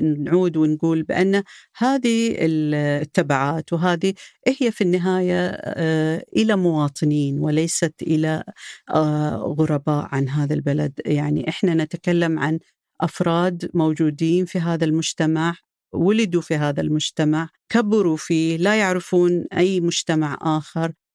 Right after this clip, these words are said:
وبالتالي من حق الأشخاص على المجتمع بأنه يعترف بحقوقهم كمواطنين كاملي الأهلية.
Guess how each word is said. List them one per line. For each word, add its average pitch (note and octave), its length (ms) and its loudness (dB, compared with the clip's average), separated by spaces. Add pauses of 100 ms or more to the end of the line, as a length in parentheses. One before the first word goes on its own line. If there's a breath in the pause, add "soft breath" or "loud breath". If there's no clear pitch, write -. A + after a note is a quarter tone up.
(120)
وبالتالي G#3+ 720 0
من F3 180 2
حق - 240 -4 (140)
الأشخاص - 840 -2
على G#3 220 2
المجتمع F#3+ 600 0
بأنه E3+ 420 0 (560 loud breath)
يعترف E3+ 600 0
بحقوقهم E3+ 840 0
كمواطنين D3+ 960 0
كاملي D3 500 2
الأهلية. C#3+ 680 -2